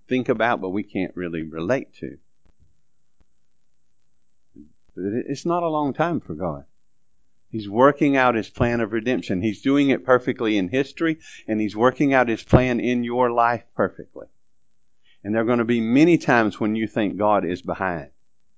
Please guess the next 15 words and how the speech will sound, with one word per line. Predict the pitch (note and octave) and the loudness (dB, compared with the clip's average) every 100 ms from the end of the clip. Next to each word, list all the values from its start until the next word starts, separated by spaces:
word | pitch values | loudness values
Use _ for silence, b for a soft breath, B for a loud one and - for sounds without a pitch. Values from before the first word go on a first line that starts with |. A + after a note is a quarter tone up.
| - - _ - - - - - | -20 -20 _ -20 -20 -20 -20 -2
"Why | G#2 A2+ | 2 4
aren't | A2 G2+ - | 2 0 -4
you | G2+ | -6
coming | G#2+ G2+ F2+ | -2 -2 -2
through? | E2 G#2 E2 D2+ - - - _ - - - - - - - | 0 0 0 -4 -18 -20 -20 _ -20 -20 -20 -20 -20 -20 -18
You | - | -6
know, | F#2 | -4
your | F#2+ F#2+ | -2 0
word | G2+ B2 A2+ | 2 2 2
says | B2+ A#2 A2 | 0 0 0
you'll | A2 | -4
take | - A2+ G#2+ | 0 0 0
care | C3 C3 | 2 4
of | G#2 | 4
me, | F2 D2+ | 0 -4